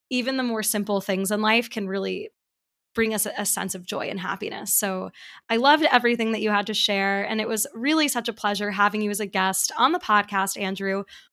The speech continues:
Where can my listeners follow along with your content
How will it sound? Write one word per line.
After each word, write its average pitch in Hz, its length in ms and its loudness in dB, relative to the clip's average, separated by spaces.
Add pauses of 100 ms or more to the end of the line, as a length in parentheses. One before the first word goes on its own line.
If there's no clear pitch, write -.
Where 240 400 4
can 240 460 0
my 233 120 0
listeners 202 600 -2
follow 285 380 4
along 220 300 2
with 208 120 -4
your 202 120 -6
content 196 680 -2